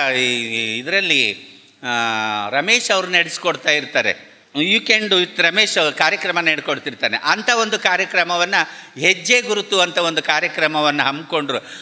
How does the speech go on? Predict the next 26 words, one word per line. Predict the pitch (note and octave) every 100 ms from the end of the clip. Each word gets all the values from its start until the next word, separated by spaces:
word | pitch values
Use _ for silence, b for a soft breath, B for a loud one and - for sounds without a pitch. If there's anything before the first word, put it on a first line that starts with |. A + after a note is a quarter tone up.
| B
ಆ | C#3+
ಹೆಜ್ಜೆ | C#3 D3+ D#3+ G3+
ಗುರುತು | A#3+ G#3+ - G3
ಕಾರ್ಯಕ್ರಮ | F#3 F3 F3+ F3+ E3+
ಎಷ್ಟು | D#3 D#3+ - G#3+
ಅದ್ಭುತವಾಗಿ | E3 F3+ G#3 G#3 F#3 F3+ E3+
ಮಾಡಿದ್ರು | E3 D#3+ D#3+ D#3+
ಅಂದರೆ, | D3+
ಉಡುಪಿಯಲ್ಲಿ | D3 D3+ E3 F#3 E3 D#3 D3 F3 B B B
ನಾನು | C#3 D#3 G3+ A3
ಜೋಗತಿ | E3 F#3 A3+ A#3+ A#3+
ಆಗಿದ್ದಕ್ಕೆ | G#3 A3 G#3+ A3+ A#3
ಸಾರ್ಥಕವಾಯಿತು. | G#3 F#3 G3+ F#3+ - G3 F#3+ F#3+ F#3+ F#3 A3+ B B
ಅವತ್ತು | D#3+ G#3+ A3+
ನಾನು | G3+ G3 F#3+
ಬದುಕಬಾರ್ದು | E3+ G#3 G#3 A#3+ A#3 A3
ಅಂತ | G#3 G#3+
ವಿಷ | F#3+ F3+ - B3 B3
ಕುಡಿದೆ, | A3+ A3 G#3+ F#3 A3+ G#3+ C4+ G#3
ಅವತ್ತು | E3+ A3+ A#3
ಬದುಕಿದ್ದಕ್ಕೆ | F#3 A3+ B3+ C4 B3+ B3+
ಇವತ್ತು | C4 A#3 D4 D4
ಸಾರ್ಥಕ | C4+ B3 A#3 G#3+ G#3+
ಆಯ್ತಾ | G#3 G3 G#3 F3+
ಅಂತಂದ್ರು. | F3 E3 C#3 A#2 - - - -
ಅಂಥ | F3+ A3+ A#3